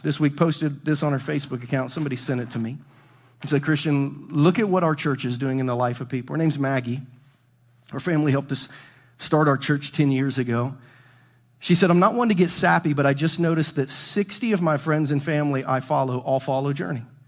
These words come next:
I don't know why, but it hit me, it really hit me just now that all of my friends and family really come from the church, and it blows my mind. The past few years, I've lost a lot of friends because of how middle school affected them and how much they've changed.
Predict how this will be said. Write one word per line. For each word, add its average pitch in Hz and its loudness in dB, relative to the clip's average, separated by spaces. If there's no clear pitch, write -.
I - 4
don't 202 6
know 202 4
why, 180 4
but 165 4
it 156 0
hit 156 2
me, 170 0
it 165 -2
really 190 4
hit 190 4
me 170 2
just 156 -2
now 151 2
that 143 -2
all 160 2
of 196 0
my 175 0
friends 170 0
and 147 -2
family 156 0
really 151 0
come 170 0
from 160 -2
the 123 -2
church, 147 -4
and 135 -2
it 139 -6
blows 156 0
my 160 0
mind. 160 -4
The 151 0
past 196 4
few 196 4
years, 185 4
I've 156 2
lost 170 0
a 160 -2
lot 151 6
of 175 0
friends 175 0
because 139 -2
of 139 -6
how 131 2
middle 147 2
school 180 -2
affected 147 -4
them 135 -2
and 123 -4
how 143 -2
much 143 -2
they've 135 -2
changed. 123 -8